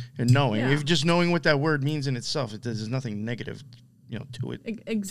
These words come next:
Speaker 2: exactly. That's the, that's the, it's over the, over time, it's been demonized by the church.
Speaker 1: Like the last show
Speaker 2: So
Speaker 1: I, I was just on, I said, like, "I don't know how the inside of my body works. That's occult knowledge to me. I literally can't see it.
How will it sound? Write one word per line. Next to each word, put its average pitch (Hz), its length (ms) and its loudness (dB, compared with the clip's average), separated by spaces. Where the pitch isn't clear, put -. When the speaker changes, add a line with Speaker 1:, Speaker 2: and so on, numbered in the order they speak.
Speaker 2:
exactly. 175 880 -6
That's 190 260 -8
the, 240 160 -2
that's 202 300 -6
the, - 180 -14
it's - 240 -14
over 202 220 -4
the, 220 80 -4
over 226 240 -2
time, 226 760 -2
it's - 220 -10
been 175 520 0
demonized 156 760 -6
by 147 100 -4
the 160 80 -6
church. - 420 -10
Speaker 1:
Like 180 120 -2
the 190 80 2
last 175 180 4
show 165 280 0
Speaker 2:
So 160 40 2
Speaker 1:
I, 160 120 2
I 156 160 0
was 147 180 -2
just 143 260 -4
on, 151 180 -2
I 104 120 -4
said, 123 300 -8
like, 113 180 -4
"I 185 200 4
don't 196 260 2
know 139 300 4
how 131 340 0
the 123 200 -2
inside 127 340 0
of 117 60 0
my 101 120 -4
body 113 320 -2
works. - 360 -12
That's 123 180 -6
occult 131 300 -6
knowledge 107 460 -6
to 107 80 -6
me. 131 160 -2
I 113 120 -2
literally 143 440 0
can't 139 260 -2
see 208 200 -4
it. - 100 -6